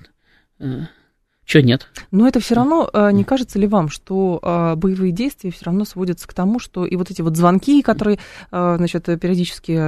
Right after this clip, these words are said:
Speaker 2: раздается то из Берлина, то из Парижа, вот сейчас снова активизировались, это про то, что вот одна страна ударила, другая ответила, или одна ударила, вторая ответила, и вот, и давайте. А все-таки у нас есть бумага. И вот то у нас есть бумага, то у них есть бумага. Вопрос, а может быть, сейчас,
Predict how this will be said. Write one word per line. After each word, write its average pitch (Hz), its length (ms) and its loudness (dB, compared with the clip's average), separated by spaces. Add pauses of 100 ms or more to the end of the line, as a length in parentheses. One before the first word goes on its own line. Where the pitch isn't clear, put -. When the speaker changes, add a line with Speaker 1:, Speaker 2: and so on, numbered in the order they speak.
(160)
Speaker 2:
раздается 160 420 -2
то 165 120 -4
из 165 80 0
Берлина, 165 500 2
то 170 100 -6
из 165 120 -6
Парижа, 165 360 -4
вот 156 100 -4
сейчас - 280 -12
снова 170 240 -4
активизировались, 160 600 -4 (360)
это - 160 0
про 214 180 4
то, 269 140 -2
что - 160 -4
вот 208 160 0 (280)
одна 208 280 4
страна 208 320 2
ударила, 202 340 4
другая 190 320 4
ответила, 190 460 0
или 180 220 0
одна 175 760 2
ударила, 170 500 4
вторая 247 360 2
ответила, 180 480 0
и - 100 -4
вот, 170 160 -2 (160)
и - 240 -6
давайте. 196 320 4
А 185 60 2
все-таки 320 260 0
у 285 40 6
нас 247 120 4
есть 269 140 2
бумага. 147 460 4 (520)
И - 80 -4
вот 196 160 4
то 196 100 4
у 202 60 8
нас 320 220 4
есть 320 120 0
бумага, 294 340 2
то 180 140 0
у 185 60 6
них 254 200 4
есть 254 160 4
бумага. 226 340 6
Вопрос, 196 260 2
а - 80 -2
может 208 160 4
быть, 202 120 0
сейчас, 254 400 -2